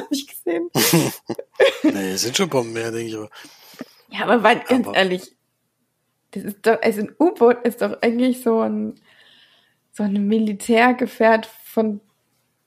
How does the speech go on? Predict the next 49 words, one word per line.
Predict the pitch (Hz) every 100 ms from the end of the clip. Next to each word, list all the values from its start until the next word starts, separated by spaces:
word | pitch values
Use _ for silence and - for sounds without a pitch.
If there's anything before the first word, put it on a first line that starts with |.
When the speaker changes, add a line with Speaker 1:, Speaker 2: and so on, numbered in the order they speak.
| -
Speaker 1:
also | 196 190
für | -
mich | 202 240 269 -
ist, | 247
sind | 254 240 247 226
U-Boote | 311 370 311 311
eigentlich | - 294 294 247 277
so, | 269 262 254 - - 226 - - 247
keine | - 247 285
Ahnung, | 330 285 202 208 220 - _ _ _ _ _ _
von | - 214
vor | - 226
hundert | 226 233 214 262
Jahren | 277 427 262
oder | 196 190
so. | 196 214
Wer, | 208 - - 208 - -
wer | 220
greift | 214 - - 247 294
denn | 359 262
heute | 320 294
noch | 269
mit | 240 247
dem | 220
U-Boot | - 494 554 339 -
an? | 147 208 233
Wo |
hörst | 220 247 339
du | 359
denn, | 254 311
dass | 269
es | 339 -
da | 453 - 415
einen | 370
Krieg | - 359
gibt, | - 196 427 - 539 659 - -
wo |
halt | 330 359 -
so | 311
geile, | 277 311 302 302
so | 285
ein | 277
geiles | 294 277 -
U-Boot | - 403 349
dann | 311 285
kam? | - - - 554 1077 -
<laughs> | - - 494 494
Keine | - -
Ahnung. | 294 453 415 339